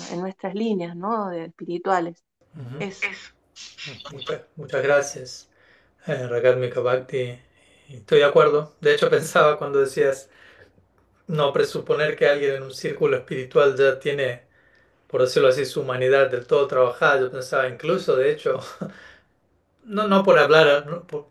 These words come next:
Speaker 2: a-, absolutizar y decir cada caso, pero muchas veces los lugares donde vamos a encontrar personas con su humil-, con su psicología, emocionalidad, humanidad menos trabajada es en círculos espirituales. <laughs> Eh,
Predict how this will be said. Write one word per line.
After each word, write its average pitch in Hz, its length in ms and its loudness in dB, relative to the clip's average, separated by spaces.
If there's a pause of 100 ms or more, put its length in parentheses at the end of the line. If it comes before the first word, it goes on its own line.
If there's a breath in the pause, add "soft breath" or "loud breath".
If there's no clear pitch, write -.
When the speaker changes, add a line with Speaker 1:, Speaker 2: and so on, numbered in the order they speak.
Speaker 2:
a-, 156 260 -10
absolutizar 139 760 0
y 143 40 4
decir 139 260 -2
cada 151 240 0
caso, 247 340 2
pero 135 180 -4
muchas 165 320 0
veces 165 220 0
los 143 140 -4
lugares 151 360 0
donde 151 200 -6
vamos 151 240 -6
a 160 40 -12
encontrar 135 340 -4
personas 151 580 -6 (720 soft breath)
con 143 180 0
su - 140 -4
humil-, 147 440 -6
con 156 220 -2
su 143 260 -6
psicología, 170 800 2
emocionalidad, 151 640 2
humanidad 156 360 0
menos 160 220 -4
trabajada 165 440 0
es 156 100 2
en 160 100 -4
círculos 160 420 -2
espirituales. 135 840 -2 (100)
<laughs> - 140 -4 (640 loud breath)
Eh, 147 460 2